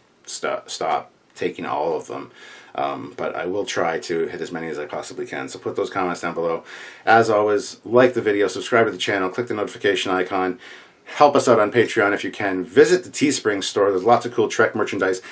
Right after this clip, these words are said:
and a lot of people have been getting their, their mugs and their shirts and all this cool stuff. And yes, I'll think about a, a, a male kind of pinup style. It's actually a good idea. Um, we'll just have to see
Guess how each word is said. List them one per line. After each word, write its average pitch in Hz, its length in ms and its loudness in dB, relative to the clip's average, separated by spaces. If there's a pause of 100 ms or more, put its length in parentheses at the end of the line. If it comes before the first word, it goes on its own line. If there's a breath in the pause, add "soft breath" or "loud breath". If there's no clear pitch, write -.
(120)
and 104 100 -4
a 107 40 2
lot 120 100 8
of 117 60 0
people 113 180 2
have 104 120 -2
been 101 100 -4
getting 101 240 -2
their, 90 220 0
their 80 220 -6
mugs 127 440 4
and 90 100 -2
their 71 120 -6
shirts 117 480 4
and 95 100 -4
all 95 100 -4
this 98 120 -8
cool 104 200 -2
stuff. 98 300 -2 (280 loud breath)
And 107 140 -6
yes, 139 220 4
I'll 131 80 0
think 143 220 -2
about 120 320 4 (300 loud breath)
a, 101 500 0
a, 98 80 -4
a - 20 -4
male 117 420 4
kind 110 240 -4
of 95 100 -8
pinup 120 340 0
style. 101 600 0
It's 123 140 -4
actually 113 300 0
a - 20 -10
good 117 220 8
idea. 98 500 0 (400 loud breath)
Um, 87 460 -4 (920 soft breath)
we'll 113 100 -6
just 110 160 -4
have 113 140 0
to 104 80 -8
see 101 380 -2